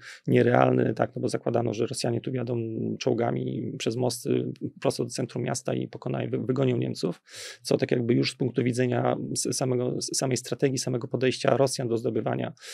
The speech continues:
miast było, było absolutnie nierealne. E, no ale przede wszystkim, żeby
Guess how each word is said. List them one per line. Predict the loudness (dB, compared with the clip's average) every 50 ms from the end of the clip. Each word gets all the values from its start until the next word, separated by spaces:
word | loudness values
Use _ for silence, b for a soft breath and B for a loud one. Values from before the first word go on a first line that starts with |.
| B B B
miast | 2 2 2 2 2 0 0
było, | 2 2 2 2 2
było | 0 0 0 2 2 0
absolutnie | 0 -2 -2 0 0 0 0 -2 -4 -2
nierealne. | 0 2 4 4 4 2 2 0 -2 -2 -4 B B B B B B B
E, | -4 -2 -2 0 0
no | 2 2
ale | 2 2
przede | 2 0 -2
wszystkim, | 0 0 0
żeby | 2 2 4 4 4